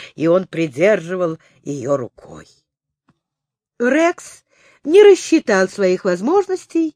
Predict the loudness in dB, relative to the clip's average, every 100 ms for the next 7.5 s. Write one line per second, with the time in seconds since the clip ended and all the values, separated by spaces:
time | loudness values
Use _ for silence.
0 | _ -20 -18 0 2 2 2 4 4 2
1 | 0 -2 0 0 -4 -2 2 2 2 -4
2 | -2 -2 -2 -2 -4 0 2 0 -4 -4
3 | -2 0 0 0 -4 -4 -4 -2 -2 -4
4 | 0 0 0 -4 -20 -8 2 4 6 6
5 | 6 6 6 6 6 6 6 4 2 2
6 | 0 0 -2 -2 -4 -2 -6 -4 -2 0
7 | 0 0 0 -2 -6